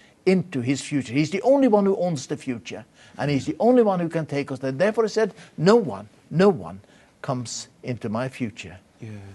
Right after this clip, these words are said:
Speaker 1: without me."
Speaker 2: You know, and I, I see a vital part of our mission is connecting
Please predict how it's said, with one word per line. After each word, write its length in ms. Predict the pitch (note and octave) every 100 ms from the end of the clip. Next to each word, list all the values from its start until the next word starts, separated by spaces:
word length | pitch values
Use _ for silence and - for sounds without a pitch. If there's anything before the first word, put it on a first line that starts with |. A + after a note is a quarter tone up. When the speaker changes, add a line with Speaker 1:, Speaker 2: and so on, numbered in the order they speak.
| _
Speaker 1:
without 320 | - D#2+ F#2 -
me." 240 | D#2 F#2 _ - - -
Speaker 2:
You 100 | F3
know, 220 | D#3+ C#3+
and 120 | D3+
I, 220 | D#3 D#3 D#3
I 140 | C#3+
see 240 | D#3 - C#3+
a 80 | G#2+
vital 340 | G2+ A2 A#2
part 280 | - A2+ G#2
of 100 | G2+
our 140 | G2
mission 400 | G2+ G2+ - G2
is 180 | F#2+ - - - -
connecting 720 | - C3+ C3+ C3 B2+ G#2+ G2